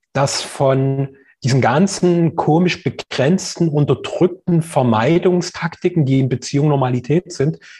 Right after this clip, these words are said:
ich plötzlich zu einer großen Wahrhaftigkeit, Berührbarkeit und somit Verbindlichkeit komme,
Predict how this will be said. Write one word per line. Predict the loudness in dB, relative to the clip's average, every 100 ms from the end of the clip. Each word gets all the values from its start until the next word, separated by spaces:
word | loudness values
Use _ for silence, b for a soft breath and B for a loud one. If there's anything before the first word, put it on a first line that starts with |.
| B
ich | -16 -8
plötzlich | 0 0 0 -4
zu | -2
einer | -2
großen | 0 0 0 0
Wahrhaftigkeit, | 2 0 -2 -6 -4 -2 -2 -2
Berührbarkeit | 0 2 2 -2 -2 -6 -4
und | -2
somit | 0 0 -2 B B
Verbindlichkeit | -6 0 0 0 -2 -2 -4 -4
komme, | -2 0 -2